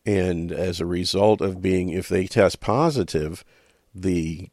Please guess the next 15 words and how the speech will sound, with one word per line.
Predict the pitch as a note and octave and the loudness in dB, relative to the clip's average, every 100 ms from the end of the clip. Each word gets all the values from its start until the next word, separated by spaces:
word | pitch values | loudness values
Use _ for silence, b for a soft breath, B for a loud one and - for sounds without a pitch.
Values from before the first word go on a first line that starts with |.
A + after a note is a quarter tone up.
| - - - _ _ _ _ _ | -20 -20 -20 _ _ _ _ _
facility | - A2 - G#2 F3+ G#2 E2 | -6 -4 2 2 4 2 0
basically | E2+ F#2+ G#2 F#2+ F2 E2+ | -2 -2 -2 -2 -4 -4
disables | F#2 A2 - F#2 A2+ A#2+ F#2+ E2+ | -2 -2 0 2 2 4 2 2
their | E2+ | -4
key | - D#3+ F3+ | -4 -8 -4
fob | - E2 D#2 | -2 0 -2
once | F2 G#2 - | -2 -2 -2
in | F#2+ | -4
their | E2+ | -2
room, | E2+ D3+ F#2+ - | 0 0 0 -6
so | - | -4
they | D#2+ D2+ | -4 -2
can't | G2+ G2 | -2 -4
get | - F2+ | -4 -2
out. | A#2+ - - | -2 -4 -8